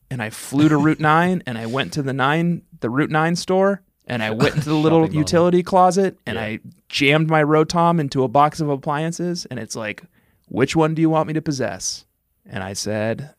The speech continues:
Speaker 1: well, for a while I was doing the lawnmower one 'cause I just thought it was funny.
Speaker 2: It's funny, yeah, it's the funniest.
Speaker 1: But I already have lots of grass types, so eventually I changed it over to the washing machine Rotom. So welcome to the team, Bucky,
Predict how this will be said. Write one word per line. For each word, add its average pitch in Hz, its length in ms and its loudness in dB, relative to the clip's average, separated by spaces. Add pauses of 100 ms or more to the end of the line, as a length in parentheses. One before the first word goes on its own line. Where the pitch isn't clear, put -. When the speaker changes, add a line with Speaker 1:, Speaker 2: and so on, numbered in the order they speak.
(100)
Speaker 1:
well, 147 220 4
for 180 160 2
a 170 80 8
while 214 340 6
I 175 60 6
was 147 160 2
doing 139 200 2
the 123 80 -2
lawnmower 110 560 -4
one 95 360 -10
'cause 117 140 -12
I 113 100 -4
just - 220 -14
thought 92 140 -10
it - 40 -20
was - 140 -16
funny. - 420 -10
Speaker 2:
It's 113 240 -10
funny, 98 400 -8
yeah, 95 220 -8
it's - 160 -16
the - 80 -6
funniest. 98 500 -8 (420)
Speaker 1:
But 165 120 0
I 185 40 10
already 185 200 6
have 147 140 2
lots 123 200 -2
of 120 80 -8
grass 104 240 -6
types, - 300 -10
so 104 120 2
eventually 151 440 2
I 107 60 -4
changed 104 280 -10
it 98 80 -14
over 95 220 -12
to - 100 -14
the 90 80 -12
washing 92 380 -10
machine 95 560 -12
Rotom. 92 520 -10
So 120 220 -2
welcome 185 520 4
to 151 120 6
the 123 120 2
team, 165 560 4 (100)
Bucky, 151 880 6